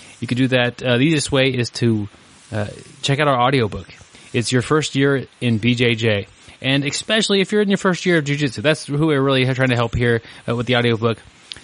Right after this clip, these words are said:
Uh, help you find out, uh, where you should train and, and kind of some tr-, training ideas and how to train safely and get you past that first year of training. And so many people don't make it, uh, past that point where,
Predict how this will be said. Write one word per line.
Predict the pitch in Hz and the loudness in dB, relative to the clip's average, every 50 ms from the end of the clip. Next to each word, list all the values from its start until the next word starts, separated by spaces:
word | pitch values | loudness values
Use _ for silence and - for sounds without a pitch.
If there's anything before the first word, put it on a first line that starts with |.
| - - | -12 -4
Uh, | - 113 110 | -2 -2 0
help | 110 120 139 - 131 | 0 0 -2 0 -2
you | 131 123 | -2 0
find | - 139 135 135 | 0 0 2 2
out, | 135 131 127 123 - | 2 2 0 0 0
uh, | 135 127 120 117 113 | 0 0 2 0 0
where | 113 131 135 | 0 0 0
you | 135 123 | 0 0
should | - 110 - | -2 -6 -6
train | - - 170 165 165 175 175 156 | -2 -2 0 2 2 2 2 0
and, | 139 117 113 110 | 0 -2 -2 -2
and | 117 110 104 | -4 -4 -2
kind | 120 120 120 | -2 -2 -2
of | 117 107 | -2 -2
some | 107 117 | -4 -6
tr-, | 107 - 131 123 | -6 -6 -8 -8
training | - - 139 143 135 131 | -2 -2 0 2 2 2
ideas | 127 123 117 131 143 156 156 139 | 2 2 2 2 2 2 0 0
and | 117 110 | -2 -6
how | 117 | -8
to | 113 | -6
train | - - 120 113 | -6 -6 -6 -4
safely | - - 147 156 147 - - 151 147 143 - - - - - - | -2 -2 -2 -2 -2 -2 -4 -4 -4 -4 -4 -8 -14 -20 -8 -6
and | 196 190 | -2 -2
get | 208 196 - | -2 0 -2
you | 180 | -2
past | - 156 151 147 139 - | -2 0 0 0 0 -2
that | - 127 - | -4 -6 -2
first | - - 147 135 - - | -2 0 0 0 0 0
year | 139 | 0
of | 123 113 | 0 2
training. | - 123 120 120 117 117 - - - - - - - - - - _ _ - - | 2 2 2 2 2 0 -2 -10 -18 -20 -20 -20 -20 -20 -20 -20 _ _ -12 -10
And | 120 113 | -6 -2
so | - 180 | 0 2
many | 190 190 165 | 2 2 2
people | 143 151 143 - 127 | 2 0 0 2 0
don't | 120 110 131 135 131 120 | 2 2 2 0 2 2
make | 123 120 117 - | 0 0 2 2
it, | 117 107 - - - - - - - - | 0 -2 -2 -8 -16 -20 -20 -20 -14 -10
uh, | 113 104 98 - | -8 -8 -4 -4
past | - 123 120 117 113 - | -4 -2 -2 -6 -6 -4
that | - 117 104 - | -4 -4 -4 -4
point | - 131 123 117 110 107 - - - - - - - - - | -2 -2 0 0 -2 -4 -8 -16 -20 -20 -20 -20 -20 -20 -8
where, | - 110 113 110 110 107 107 101 | -2 0 0 2 2 0 0 -2